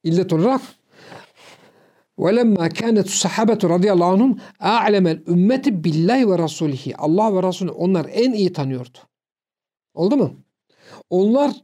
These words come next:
en dinde en iyi fıkıh sahibiydi. Yani şimdi Allah ve Resulü dinde en iyi tanıyan, en fıkıh sahibi olan kimsenin görüşüne mi uyayım, senin görüşüne mi? Şimdi itiraz geliyor.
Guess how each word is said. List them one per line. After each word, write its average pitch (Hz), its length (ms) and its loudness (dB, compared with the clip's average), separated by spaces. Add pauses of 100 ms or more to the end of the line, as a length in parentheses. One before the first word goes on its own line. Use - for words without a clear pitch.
(200)
en 214 360 2
dinde 233 440 2
en 285 420 0
iyi 233 180 2
fıkıh - 320 -4
sahibiydi. 147 760 -2 (300)
Yani 190 240 0
şimdi 208 240 -2
Allah 208 480 2
ve 214 140 2
Resulü 196 380 -2
dinde 196 220 0
en 240 260 0
iyi 294 160 2
tanıyan, 180 400 -4 (380)
en 277 340 2
fıkıh - 340 -4
sahibi 208 380 -2
olan 170 300 0 (520)
kimsenin 214 760 -2 (460)
görüşüne 214 460 0
mi 294 100 2
uyayım, 285 360 2 (300)
senin 285 300 -2
görüşüne 233 360 -2
mi? 127 160 -8 (360)
Şimdi 226 160 -6
itiraz 240 400 0
geliyor. 156 480 -4